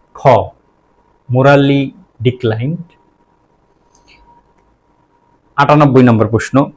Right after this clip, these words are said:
ল্যাকটিক অ্যাসিড নিচের কোনটিতে পাওয়া যায়? উত্তর ক, দই। নিরানব্বই নম্বর প্রশ্ন,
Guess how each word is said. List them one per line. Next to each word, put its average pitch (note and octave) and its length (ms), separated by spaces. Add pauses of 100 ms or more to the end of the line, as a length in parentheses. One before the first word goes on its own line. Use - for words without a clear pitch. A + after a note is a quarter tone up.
(160)
ল্যাকটিক C#3 400
অ্যাসিড D3 320
নিচের D3 340
কোনটিতে D3+ 420
পাওয়া G#2+ 260
যায়? B2+ 200 (320)
উত্তর C#3 300 (140)
ক, G2+ 240 (1040)
দই। G#2 360 (1200)
নিরানব্বই C#3+ 560
নম্বর A#2+ 280
প্রশ্ন, C3 380